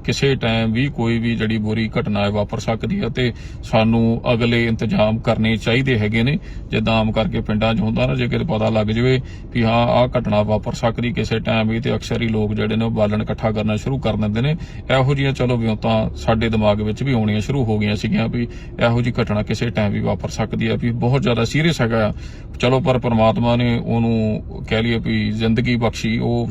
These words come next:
ਚੌਦਾਂ, ਬਾਰਾਂ ਚੌਦਾਂ ਦਿਨਾਂ ਤੋਂ ਬਾਅਦ ਉਹਨੂੰ ਹੋਸ਼ ਆਈ। ਹੋਸ਼ ਹੋਣ ਤੋਂ ਬਾਅਦ ਜਦੋਂ ਘਰ ਵਾਪਸ ਆਇਆ ਤੇ ਦਿਮਾਗ ਉੱਤੇ ਉਹਦੇ ਬਹੁਤ ਵੱਡਾ ਬੋਝ ਸੀ। ਬੋਝ ਇਹ ਸੀਗੀ ਵੀ ਉਹਨਾਂ ਦਿਨਾਂ 'ਚ ਫੋਨ ਘੱਟ ਹੁੰਦੇ ਸੀ ਤੇ ਉਹਦੇ ਘਰ ਨਹੀਂ ਸੀ ਦੱਸਿਆ ਕਿਸੇ ਨੂੰ ਵੀ, ਵੀ ਉਹਦੇ ਨਾਲ ਇਹ ਵਾਹ ਘਟਨਾ ਵਾਪਰੀ ਹੈਗੀ ਆ।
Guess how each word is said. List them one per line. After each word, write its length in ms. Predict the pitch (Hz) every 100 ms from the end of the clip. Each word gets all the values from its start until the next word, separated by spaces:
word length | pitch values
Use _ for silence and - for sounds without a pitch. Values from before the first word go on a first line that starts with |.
| -
ਚੌਦਾਂ, 420 | 107 113 117 113
ਬਾਰਾਂ 380 | 120 117 135 160
ਚੌਦਾਂ 300 | 143 135 156
ਦਿਨਾਂ 200 | 131 127
ਤੋਂ 100 | 117
ਬਾਅਦ 260 | 110 113 117
ਉਹਨੂੰ 140 | 120
ਹੋਸ਼ 360 | - 110 107 -
ਆਈ। 200 | - - - - - - - - 151
ਹੋਸ਼ 220 | 170 175
ਹੋਣ 140 | 180
ਤੋਂ 120 | 175
ਬਾਅਦ 240 | 170 170 170
ਜਦੋਂ 180 | 170 170
ਘਰ 220 | 147 123
ਵਾਪਸ 380 | 120 123 147 131
ਆਇਆ 180 | 135
ਤੇ 140 | - 143
ਦਿਮਾਗ 460 | 123 117 113 117
ਉੱਤੇ 220 | 127 131 127
ਉਹਦੇ 140 | 127
ਬਹੁਤ 400 | 120 113 123 131
ਵੱਡਾ 340 | 113 110 117
ਬੋਝ 420 | 113 117 123 151 147
ਸੀ। 200 | 127 117
ਬੋਝ 340 | 113 131 127
ਇਹ 160 | 120 135
ਸੀਗੀ 300 | 123 117 127
ਵੀ 100 | 123
ਉਹਨਾਂ 220 | 123 127
ਦਿਨਾਂ 220 | 117 117
'ਚ 80 | 120
ਫੋਨ 340 | - 110 107 -
ਘੱਟ 140 | - 110
ਹੁੰਦੇ 320 | 110 107 113
ਸੀ 160 | 120
ਤੇ 80 | 117
ਉਹਦੇ 160 | 120 123
ਘਰ 280 | - 117 104
ਨਹੀਂ 160 | 110
ਸੀ 140 | 120 135
ਦੱਸਿਆ 320 | 110 143 110
ਕਿਸੇ 240 | 107 -
ਨੂੰ 100 | 117
ਵੀ, 140 | 131 170 - - - -
ਵੀ 120 | 120
ਉਹਦੇ 220 | 120 131
ਨਾਲ 220 | 127 117 127
ਇਹ 80 |
ਵਾਹ 260 | 127 113 104
ਘਟਨਾ 340 | - 151 151
ਵਾਪਰੀ 400 | 107 104 - 113
ਹੈਗੀ 240 | 104 117
ਆ। 120 | 110